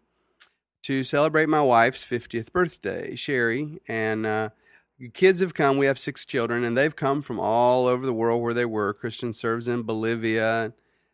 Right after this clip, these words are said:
Uh, Nathan and Jessica were in the U S studying, and they've all taken time off and come here to be with their mom. And, you know, I, I love being away with my family, and you get into some conversations,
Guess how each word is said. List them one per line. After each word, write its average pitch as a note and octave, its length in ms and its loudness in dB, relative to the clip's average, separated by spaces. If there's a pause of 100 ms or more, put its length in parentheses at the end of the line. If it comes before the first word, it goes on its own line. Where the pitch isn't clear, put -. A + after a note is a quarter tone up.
(160)
Uh, G2+ 400 -4 (120)
Nathan A2+ 460 -4
and G#2+ 520 -4 (260)
Jessica A#2+ 520 -2
were A2 140 -2
in A2 80 -2
the A2 120 -2
U A2 200 -2
S G#2 180 -2
studying, G#2 540 -4
and F#2+ 160 -6 (280)
they've A#2 140 -2
all C#3+ 200 6
taken D#3+ 320 -2
time C#3 280 0
off A#2 240 2
and A2+ 140 -6
come C#3 240 2
here C3 300 4
to G2+ 320 -2 (400)
be C#3 100 2
with D3 140 -2
their C3 80 0
mom. G#2 360 2
And, F#2+ 320 -4
you F2 80 -8
know, F2+ 220 -8
I, A2 140 -6 (320)
I B2 40 -4
love C#3 240 0
being D3 300 2 (400)
away C3 380 6
with D3+ 240 2
my A2 180 0
family, A#2+ 680 -2 (280)
and C3 140 0
you C3+ 80 -2
get G#3 160 2
into A#3 180 0
some C3 200 -2
conversations, C3 1300 0